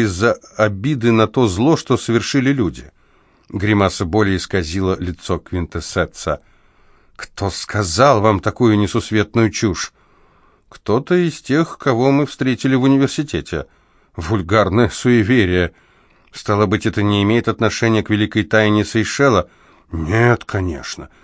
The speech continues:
Это просто-напросто сказка, которая ходит среди простых необразованных людей».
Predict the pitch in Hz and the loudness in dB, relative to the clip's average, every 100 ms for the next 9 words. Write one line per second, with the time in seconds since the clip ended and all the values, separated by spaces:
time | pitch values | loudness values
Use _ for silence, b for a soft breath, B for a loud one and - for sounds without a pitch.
0 | b b b - 87 85 110 151 - 160 | b b b -12 -10 -4 0 0 2 2
1 | 180 165 - 170 - 139 175 - 156 156 | 4 2 0 -2 -2 -2 -2 -2 -2 -2
2 | 165 160 156 - 175 156 139 139 135 131 | 2 2 2 2 2 2 0 -2 0 0
3 | 135 - 175 - 139 123 131 131 156 151 | 0 2 0 2 0 2 2 2 2 0
4 | 143 165 135 92 71 | 0 -4 -4 -4 -4